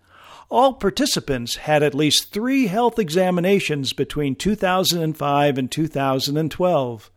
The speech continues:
Compared to people who had stable measurements during an average five and a half years of follow-up, those with the highest amount of variability on all measurements were one hundred and twenty-seven percent more likely to die,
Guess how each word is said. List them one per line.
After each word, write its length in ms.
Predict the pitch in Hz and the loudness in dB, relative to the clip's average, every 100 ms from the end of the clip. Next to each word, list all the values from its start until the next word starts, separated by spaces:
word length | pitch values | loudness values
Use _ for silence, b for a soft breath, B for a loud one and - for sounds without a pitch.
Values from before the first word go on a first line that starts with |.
| B B B B B B | B B B B B B
Compared 460 | - 226 240 302 208 | 0 2 2 0 -2
to 100 | 143 | -2
people 420 | 156 156 156 139 | 0 0 2 2
who 120 | 135 | 4
had 160 | 135 127 | 2 2
stable 460 | - 165 233 180 | 2 4 4 4
measurements 640 | 147 143 127 135 131 123 - | 2 2 2 0 0 -2 -4
during 280 | 143 135 131 | -2 0 0
an 60 | |
average 440 | 135 147 139 135 - | 2 2 2 0 -2
five 360 | - 180 233 | -2 0 2
and 120 | 226 175 | 2 2
a 20 | |
half 240 | 208 208 | 2 2
years 320 | 196 214 190 | 2 2 2
of 100 | 156 | 0
follow-up, 640 | - 165 226 165 131 127 _ _ B B B B | 0 2 4 2 0 -4 _ _ B B B B
those 320 | 196 254 240 | 6 6 6
with 180 | 190 185 | 2 2
the 120 | 135 | 2
highest 560 | 110 165 269 302 262 - | -2 0 2 4 2 0
amount 280 | 165 165 160 | 2 4 2
of 80 | 135 | 2
variability 840 | 147 156 147 143 185 160 147 127 - | 4 4 4 4 2 2 0 -2 -2
on 220 | 151 135 - | -4 -4 -2
all 300 | 208 233 240 | 2 4 4
measurements 760 | 220 262 214 147 135 120 - - b b - | 4 2 2 0 -2 -4 -8 -10 b b -4
were 180 | 147 127 | -2 -2
one 300 | 127 220 233 | 0 2 2
hundred 340 | 269 262 208 | 2 2 0
and 120 | 175 | -4
twenty-seven 680 | - 247 240 - 262 269 190 | -2 2 2 2 2 0 -2
percent 480 | 143 139 - 139 131 - | -2 -4 -2 -2 -4 -6
more 220 | 139 135 | -4 0
likely 380 | 135 160 160 147 | 2 2 2 -4
to 180 | - 131 | -2 -4
die, 500 | 127 135 160 214 | 0 0 0 -2